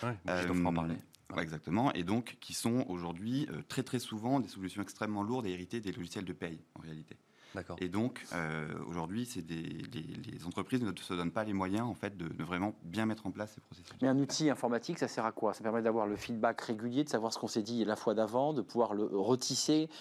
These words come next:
Speaker 3: garder le fil rouge. C'est quoi l'idée ?
Speaker 2: Exactement. Donc, euh, euh, notre solution, elle permet de faire trois choses. Donc, c'est d'une part mettre, euh, en, orchestrer tous ces moments d'échange plus réguliers entre le manager et le collaborateur et de
Speaker 1: Mhm.
Speaker 2: guider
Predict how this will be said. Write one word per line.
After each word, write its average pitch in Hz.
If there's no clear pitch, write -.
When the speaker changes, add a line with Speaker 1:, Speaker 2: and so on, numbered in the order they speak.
Speaker 3:
garder 131
le 143
fil 147
rouge. 190
C'est -
quoi 131
l'idée ? 113
Speaker 2:
Exactement. 110
Donc, 92
euh, 92
euh, 80
notre 85
solution, 107
elle 131
permet 95
de 90
faire 92
trois 107
choses. 135
Donc, 92
c'est 107
d'une 113
part 123
mettre, 107
euh, 76
en, 78
orchestrer -
tous 107
ces 101
moments 110
d'échange 110
plus 113
réguliers 110
entre 92
le 85
manager 95
et 87
le 80
collaborateur 80
et 123
de 110
Speaker 1:
Mhm. 127
Speaker 2:
guider 117